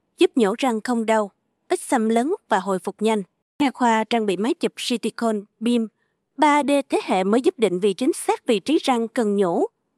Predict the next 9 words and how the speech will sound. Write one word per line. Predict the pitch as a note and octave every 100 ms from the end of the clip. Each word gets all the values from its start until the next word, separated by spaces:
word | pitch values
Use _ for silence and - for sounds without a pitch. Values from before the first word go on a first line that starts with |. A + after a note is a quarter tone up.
| _
và | C4
hệ | A#3+ G#3
thống | - C#4 F#4+
vô | F#4 D#4+
trùng | - B3+ A3
chuẩn | G#3 G3+
quốc | F#4 -
tế. | B3+ D#4 - _ _ _ _ _ _ _ -
Giá | D4+